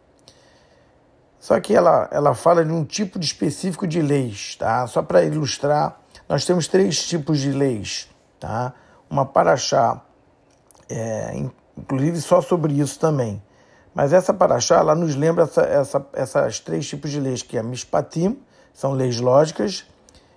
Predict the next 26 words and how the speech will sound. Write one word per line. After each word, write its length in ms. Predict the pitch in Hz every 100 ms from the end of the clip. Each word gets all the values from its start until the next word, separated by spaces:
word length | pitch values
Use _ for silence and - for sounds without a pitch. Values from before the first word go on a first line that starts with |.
| _
e 100 | 151
Edut, 480 | 170 127 170 147 - - - _ _
que 60 | -
são 160 | 151
as 160 | 147 117
leis 260 | 135 139 -
testemunhos 720 | 151 - 151 139 156 147 117
das 200 | 117 -
festas, 760 | 117 123 143 - 208 - - _ _ _ _ _ _ _ -
e 140 | 185
a 80 | 175
última, 560 | 175 208 - 131 110 -
Hukim, 580 | 196 190 - 202 180 117 - _ _ _ _
são 280 | - 156 151
leis 500 | 147 170 170 139 -
ilógicas. 920 | 208 185 165 156 113 107 - - - _ _ _ - - _ _
E 80 | 143
é 40 |
exatamente 760 | 151 139 - - 170 165 190 160
dessas 440 | 151 190 190 165
leis 240 | 156 160 139
ilógicas 760 | 123 131 165 127 110 98 - _ _ _ _ _ _ - -
que 100 | -
Deus 280 | 127 151 139
tá 140 | 151
falando. 520 | 143 170 143 139 117